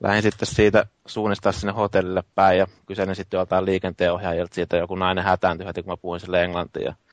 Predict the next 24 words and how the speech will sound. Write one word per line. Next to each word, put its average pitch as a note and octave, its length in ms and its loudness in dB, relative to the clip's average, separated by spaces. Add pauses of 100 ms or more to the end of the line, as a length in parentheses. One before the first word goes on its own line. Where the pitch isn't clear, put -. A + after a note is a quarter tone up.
(140)
tota, F2+ 200 -4
niin, F2 120 -6 (240)
rupes A#2 300 -6 (220)
nykiä G#2+ 380 0
kaveri G2+ 420 4
hihasta, G2+ 460 -2
että, - 260 -6
niin, G2 120 -6 (200)
nyt A#2+ 140 -10
täällä G2 180 2
on F#2+ 40 2
joku A2 180 -4
ulkomaalainen, G2 640 -2
että F#2 160 -2
ei F#2 60 2
hän F#2+ 140 -2
osaa - 280 -10
puhua - 240 -10
englantia. - 400 -10
Että, - 200 -18 (420)
sitten, - 280 -10
tota, - 140 -12
niin, E2 120 -4
tää F2+ 160 2